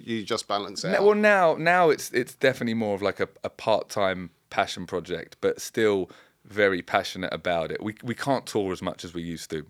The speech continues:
Speaker 1: Mm-hmm.
Speaker 2: You know, there was a time when we were signed and we were touring a lot more,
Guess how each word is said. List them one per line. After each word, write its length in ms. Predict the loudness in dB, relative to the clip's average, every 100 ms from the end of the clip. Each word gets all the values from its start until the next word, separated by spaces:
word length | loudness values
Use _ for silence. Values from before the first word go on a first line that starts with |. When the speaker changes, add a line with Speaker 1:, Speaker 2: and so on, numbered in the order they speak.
| -14
Speaker 1:
Mm-hmm. 260 | -14 -8
Speaker 2:
You 60 | -2
know, 80 | -2
there 80 | -2
was 80 | -4
a 60 |
time 240 | -2 0 0
when 120 | 0
we 120 | -2
were 80 | -4
signed 360 | 0 0 0
and 80 | -2
we 80 | -4
were 60 | -4
touring 380 | 0 0 0
a 40 | 0
lot 180 | -2 0
more, 320 | 2 2